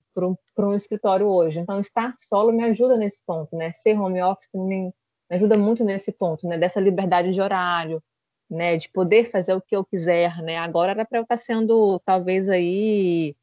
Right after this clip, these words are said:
exigida de uma produtividade que eu não consigo ter, nessa quarentena com a minha filha, entendeu?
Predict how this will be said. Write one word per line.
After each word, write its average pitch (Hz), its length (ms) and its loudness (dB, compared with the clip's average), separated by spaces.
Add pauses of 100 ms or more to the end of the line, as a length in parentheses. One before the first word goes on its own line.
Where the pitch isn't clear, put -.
(680)
exigida 196 600 4
de 190 100 -2
uma 202 140 -4
produtividade 196 800 0
que - 60 -10
eu 247 100 -2
não 262 140 -6
consigo 269 600 -6 (100)
ter, 165 240 0 (680)
nessa 180 260 -4
quarentena 175 500 -2
com 180 100 -10
a 170 100 -6
minha 170 240 -6
filha, 160 380 -8
entendeu? 151 680 -4